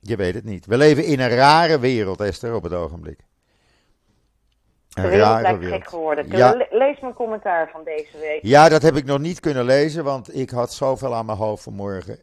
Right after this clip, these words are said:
Speaker 1: Ik heb het nog niet kunnen lezen, maar ik
Speaker 2: Mhm.
Speaker 1: ga het zeker lezen en online zetten. Eh, dus, eh, wat dat betreft, eh, en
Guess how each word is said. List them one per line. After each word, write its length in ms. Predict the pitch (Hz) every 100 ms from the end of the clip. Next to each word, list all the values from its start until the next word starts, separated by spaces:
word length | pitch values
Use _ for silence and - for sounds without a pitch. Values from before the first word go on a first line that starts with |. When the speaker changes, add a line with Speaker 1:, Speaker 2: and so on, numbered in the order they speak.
| _
Speaker 1:
Ik 160 | 110
heb 100 | 117
het 100 | 104
nog 100 | 95
niet 140 | 98 101
kunnen 220 | 107 90
lezen, 240 | 101 98
maar 80 | 101
ik 40 | 107
Speaker 2:
Mhm. 80 | 127
Speaker 1:
ga 40 |
het 100 | 123
zeker 280 | 156 160 147
lezen 420 | 135 127 120 135
en 140 | 123 110
online 360 | 107 101 90
zetten. 320 | 92 98 120 - _ _ _ _ _ _ _ _ -
Eh, 680 | 123 120 117 117 113 107 110
dus, 300 | 110 98 -
eh, 180 | 110 90
wat 160 | 101
dat 140 | 113 113
betreft, 500 | 113 120 98 - 110
eh, 180 | 107 98 98 _ - - -
en 380 | 160 185 190